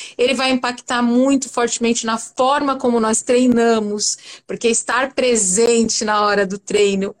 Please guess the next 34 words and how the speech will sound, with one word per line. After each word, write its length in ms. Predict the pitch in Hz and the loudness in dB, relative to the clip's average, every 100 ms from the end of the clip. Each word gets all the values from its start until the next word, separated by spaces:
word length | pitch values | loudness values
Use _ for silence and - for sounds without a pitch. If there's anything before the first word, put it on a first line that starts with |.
| _ 262 | _ -4
é 240 | 311 311 - | -2 -2 -4
importante, 1080 | 208 202 226 226 - 247 233 226 - 233 220 - - _ | -6 -2 -2 -4 -2 2 2 0 -2 -4 -8 -14 -20 _
né? 240 | 208 220 214 | -2 0 0
Às 120 | 208 | 2
vezes 200 | 277 277 | 2 2
a 60 | |
gente 260 | 269 254 - | 0 0 -2
treina 300 | 233 240 226 | 0 0 0
na 80 | 202 | -2
academia 880 | 196 214 185 180 202 277 294 208 180 - - - | -4 -4 -4 -2 0 0 0 0 -4 -12 -20 -14
e 80 | 226 | -6
também, 760 | - 269 262 247 262 254 202 185 - - | -2 0 2 2 2 0 -2 -8 -12 -2
quando 300 | 254 262 240 | 0 2 2
olha, 560 | 233 269 254 233 214 - - | 2 2 2 0 -2 -6 -6
"Ei, 220 | 294 320 | -2 0
não 160 | 294 | 0
sei 280 | 294 - 294 | 0 0 0
se 120 | 302 | 0
eu 80 | 277 | -2
fiz, 480 | 240 - 240 277 262 | -4 -4 0 0 0
perdi 320 | 285 240 302 | -2 -2 -2
a 80 | 311 | -2
conta." 460 | - 254 233 220 247 | -2 0 2 0 -2
Como 260 | 392 453 | 0 0
que 100 | 427 | -2
você 260 | 403 - 359 | -2 0 -2
perde 360 | - 294 262 | -2 -4 -2
a 80 | 285 - | -4 -4
conta 500 | - 269 269 320 359 | 0 2 2 0 -4
quando 260 | - 302 277 | -2 -2 0
você 240 | 277 - | -2 -2
tá 180 | 269 302 | -4 -6
treinando 600 | 311 311 285 269 285 302 | -4 -2 0 2 2 0
na 300 | 294 294 302 | 0 0 -2